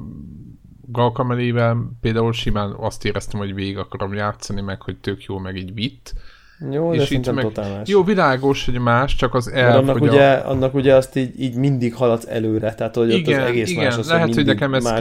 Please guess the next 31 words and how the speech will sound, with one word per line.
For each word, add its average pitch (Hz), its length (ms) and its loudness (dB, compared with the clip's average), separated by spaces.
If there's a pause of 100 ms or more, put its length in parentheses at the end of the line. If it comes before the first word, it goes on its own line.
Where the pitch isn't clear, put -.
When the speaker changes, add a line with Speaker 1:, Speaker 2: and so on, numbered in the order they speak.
Speaker 1:
kell. 113 240 2
Speaker 2:
vagy. 107 280 -6
Speaker 1:
Igen, 117 500 -4
lehet, 120 280 -4
hogy 113 120 -2
ez 110 100 -6
nekem 110 340 -8
kell, 104 260 -6
azon 107 220 -8
Speaker 2:
Itt 113 60 -10
Speaker 1:
gondolkoztam. 110 540 -4
Speaker 2:
meg 123 80 0
nyilván 131 240 4
a 123 40 2
játékkal 120 560 0
harcolsz, 104 520 -6
tehát 120 180 -4
a - 20 4
jel-, 123 140 2 (260)
nem, 113 120 -4
te-, 120 160 -4
ez, 127 120 -4
tehát 123 180 -8
szerintem 131 260 -2
ez, 131 240 0
ilyen 135 220 0
értelemben 123 500 0
ez 120 120 -2
Dark 113 280 0
Souls, 107 420 -10 (120)
ugye? 123 400 -12